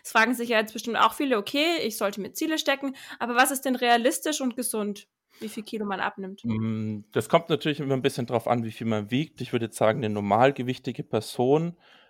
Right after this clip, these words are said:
Speaker 2: ähm, kann in der Woche schon bis zu einem Kilo, ähm,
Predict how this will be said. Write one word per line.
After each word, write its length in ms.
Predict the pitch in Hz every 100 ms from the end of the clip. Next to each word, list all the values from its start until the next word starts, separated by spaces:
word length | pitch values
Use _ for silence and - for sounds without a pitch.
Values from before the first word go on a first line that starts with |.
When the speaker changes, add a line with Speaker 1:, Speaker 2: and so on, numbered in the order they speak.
| _ _
Speaker 2:
ähm, 600 | 113 107 104 104 104 113 - _ _ _ _ _ _ _ _ _
kann 340 | - 117 147 165
in 200 | 127 127
der 140 | 117
Woche 360 | 110 113 - 110
schon 260 | - 113
bis 220 | 110 117 -
zu 180 | 113 -
einem 300 | 110 110 101
Kilo, 580 | - 110 107 104 95 _ - -
ähm, 340 | 104 101 98